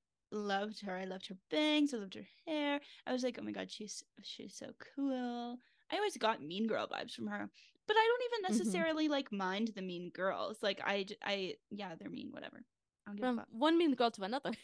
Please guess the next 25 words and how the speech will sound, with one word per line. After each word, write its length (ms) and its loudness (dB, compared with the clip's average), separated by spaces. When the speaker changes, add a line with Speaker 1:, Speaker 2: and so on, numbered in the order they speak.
Speaker 2:
<laughs> 420 4
Speaker 1:
Literally. 340 6
<laughs> 400 2
Um, 480 6
<laughs> 280 -4
I 460 2
don't 360 2
care 380 -6
about 280 -10
that. 160 -12
But 180 4
then, 160 2
like, 240 0
she 220 -2
started 480 0
dating 520 -4
Scott, 680 -4
and 100 4
I 100 4
feel 140 -4
like 160 -4
that's 400 -2
when 100 -6
I 180 -8
checked 420 -10